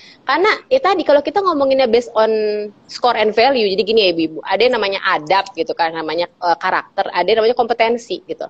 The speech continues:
Jadi segimana kompetensinya sepinter-pinternya, tapi kalau karakternya itu nggak baik gitu loh. Hackers tuh kan kurang pinter apa coba? Pasti dia pinter <laughs> banget gitu loh. Tapi karena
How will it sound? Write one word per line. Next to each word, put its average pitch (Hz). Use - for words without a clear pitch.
Jadi 330
segimana 294
kompetensinya 277
sepinter-pinternya, 277
tapi 294
kalau 269
karakternya 254
itu 277
nggak 196
baik 285
gitu 156
loh. -
Hackers 294
tuh 480
kan 539
kurang 330
pinter 330
apa 294
coba? 220
Pasti 285
dia 403
pinter 339
<laughs> -
banget 294
gitu 208
loh. 208
Tapi 403
karena 370